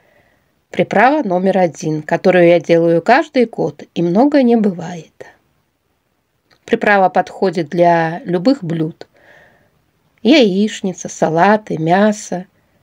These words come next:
картофель. Её можно добавлять в блюда из овощей, рагу, запеканки, супы, соусы, маринады, даже для приготовления хлеба,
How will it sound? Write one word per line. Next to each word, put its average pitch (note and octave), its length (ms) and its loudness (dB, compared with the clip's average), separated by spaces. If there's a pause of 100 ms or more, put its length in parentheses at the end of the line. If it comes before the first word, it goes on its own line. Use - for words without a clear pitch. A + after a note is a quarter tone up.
(760)
картофель. G3+ 760 0 (420)
Её D4 340 6
можно A3 300 2
добавлять F#3+ 680 0
в F3 200 -8
блюда G#3 320 2
из - 240 -2
овощей, A#3+ 880 -2 (100)
рагу, G#3 560 2 (240)
запеканки, A3 800 0
супы, A3+ 520 0
соусы, G#3 560 0
маринады, G3+ 680 0 (640)
даже A3+ 240 2
для G3+ 160 0
приготовления G#3 800 2
хлеба, D3+ 600 -6